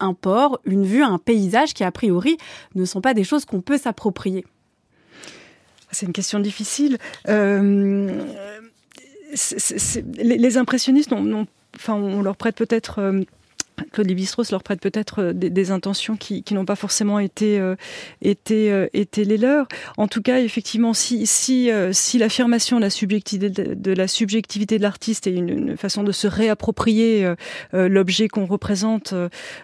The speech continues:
Speaker 2: euh, en ce sens, effectivement, je sais pas si c'est réactionnaire, mais effectivement, il y a une re-, une, une, une reconquête, si je puis dire, du, du motif par, euh,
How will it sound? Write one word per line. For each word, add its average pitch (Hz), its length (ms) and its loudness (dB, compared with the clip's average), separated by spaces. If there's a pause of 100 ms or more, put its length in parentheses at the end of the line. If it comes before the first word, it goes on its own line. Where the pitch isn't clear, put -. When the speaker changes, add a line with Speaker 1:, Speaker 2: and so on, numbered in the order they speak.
Speaker 2:
euh, 180 160 0 (120)
en 185 100 0
ce 196 180 0
sens, 220 300 0
effectivement, 196 420 -2
je 180 60 -8
sais - 40 -12
pas 190 120 -4
si - 100 0
c'est - 140 0
réactionnaire, 202 500 0
mais 180 160 0
effectivement, 196 400 -2
il 208 60 0
y 185 40 0
a 175 40 0
une 170 100 0
re-, 175 160 -4
une, 185 240 0
une, 175 220 0
une 180 240 0
reconquête, 220 580 0
si - 80 -6
je - 120 -6
puis 214 100 -2
dire, 202 180 2
du, 180 200 -4
du 185 120 0
motif 196 420 -2
par, 180 200 -2
euh, 175 100 0